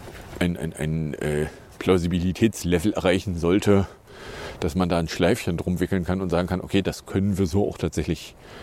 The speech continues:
versuchen, fällt für mich in die Kategorie ja. Ja. Also, ja, ich steck da halt nicht drinne und nachdem Apple Sachen, die sie halt intern machen, wie eben irgendwelche Chip-Designs,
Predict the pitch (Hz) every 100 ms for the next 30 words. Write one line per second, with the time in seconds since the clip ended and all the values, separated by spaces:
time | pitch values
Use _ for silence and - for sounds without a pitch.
0 | - - - - - - - - 92 82
1 | 156 131 123 160 - - - - - -
2 | - - - - - - - - 101 113
3 | - 107 110 - 110 104 101 104 101 101
4 | 95 113 139 - - - - - - -
5 | - - - - - - - - - 87
6 | 110 - - - - - - - - -
7 | - - 87 80 - - - - - -
8 | - - - - - 101 - - - -
9 | 80 - 80 85 - 85 - 110 139 -
10 | 85 80 - 87 90 - 90 92 87 -
11 | - - - - - - - - 90 -
12 | 95 101 92 78 87 - 101 92 90 90
13 | 87 117 98 87 - 87 90 87 85 76
14 | 76 - - 80 71 82 120